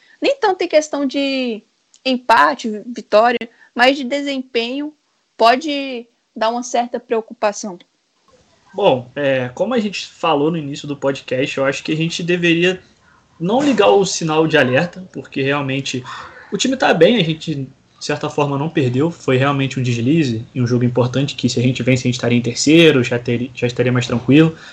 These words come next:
Speaker 2: mas eu acho que é um, é, falando do Southampton em si, do empate, né, eu acho que a gente deveria manter a calma, porque,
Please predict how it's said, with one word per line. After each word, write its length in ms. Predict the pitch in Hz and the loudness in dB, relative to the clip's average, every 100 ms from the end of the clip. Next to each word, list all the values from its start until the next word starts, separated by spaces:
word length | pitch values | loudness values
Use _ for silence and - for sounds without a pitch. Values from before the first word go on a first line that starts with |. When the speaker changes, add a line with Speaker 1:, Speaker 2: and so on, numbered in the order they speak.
| - - | -20 2
Speaker 2:
mas 180 | 175 175 | 4 8
eu 60 | |
acho 120 | 185 190 | 6 4
que 80 | |
é 20 | 202 | 0
um, 240 | 202 226 - _ _ - | 0 -4 -10 _ _ -6
é, 460 | 143 139 135 131 | 0 4 4 2
falando 420 | 127 - 147 151 165 | -2 2 2 2 0
do 60 | |
Southampton 500 | 160 170 165 160 170 | 0 0 0 -2 0
em 60 | 175 | -2
si, 200 | - 120 | -2 -6
do 100 | 131 | -6
empate, 440 | 156 131 117 - | -2 0 0 -4
né, 60 | 117 - - - - - | -10 -12 -20 -20 -12 2
eu 80 | |
acho 120 | 147 - | 2 2
que 80 | |
a 40 | 175 | -2
gente 100 | - | 2
deveria 280 | 180 180 190 | 2 4 2
manter 200 | 196 214 | 2 2
a 80 | |
calma, 280 | 208 160 139 | 2 2 2
porque, 520 | 131 143 - 160 165 | 0 -6 -2 0 0